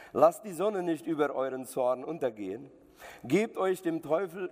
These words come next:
gebt auch dem Teufel keinen Raum. Wer gestohlen hat, der stehle nicht mehr, sondern arbeite viel mehr und schaffe mit den Händen etwas Gutes,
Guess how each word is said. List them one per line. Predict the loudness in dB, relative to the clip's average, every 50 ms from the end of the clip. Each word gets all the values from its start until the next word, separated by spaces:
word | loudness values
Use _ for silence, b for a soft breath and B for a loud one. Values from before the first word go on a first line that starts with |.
| -2
gebt | -2 -2 -2 -2 -2 2
auch | 2 2 2 0
dem | -4 -6 -4 -4 -2
Teufel | 0 0 0 0 0 -4 -6 -8
keinen | -4 -2 -2 0 0 0 0 0
Raum. | 2 2 2 2 2 -2 -6 -10 -14 -20 B B B B B B
Wer | 0 2 2 2
gestohlen | 2 -2 -10 -4 -2 0 0 2 2 2 4
hat, | 2 2 0 -2 -4
der | -6 -6
stehle | -4 0 0 0 2 2 -2 -2
nicht | -2 -4 -4 -2
mehr, | -2 0 0 0 -2 -6 -10 -16 B B B B B
sondern | 4 4 4 4 4 0 -2 0
arbeite | 0 2 2 2 2 0 -4 -6 -4 -4 -6
viel | -6 -4 -4 -2 -2 2
mehr | 2 2 4 4 2 2
und | 0 -4 -4
schaffe | 0 0 0 0 0 -2 -4
mit | -2 -2 -2 -2
den | -6 -4
Händen | 0 0 0 0 0 -2 -2 -2 -2
etwas | -2 -4 -4 -4 -6 -6 -4
Gutes, | -2 -2 -2 0 0 0 0 0 -4